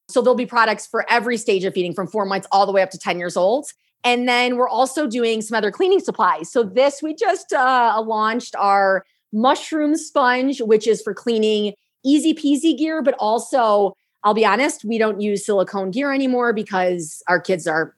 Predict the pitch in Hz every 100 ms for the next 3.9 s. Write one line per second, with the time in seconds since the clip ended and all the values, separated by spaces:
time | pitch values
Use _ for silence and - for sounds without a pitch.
0 | 180 165 165 160 160 160 185 254 202 -
1 | - 254 - - _ _ - 226 185 262
2 | 294 269 - 226 220 - 185 160 160 214
3 | 190 175 180 180 - 233 254 269 -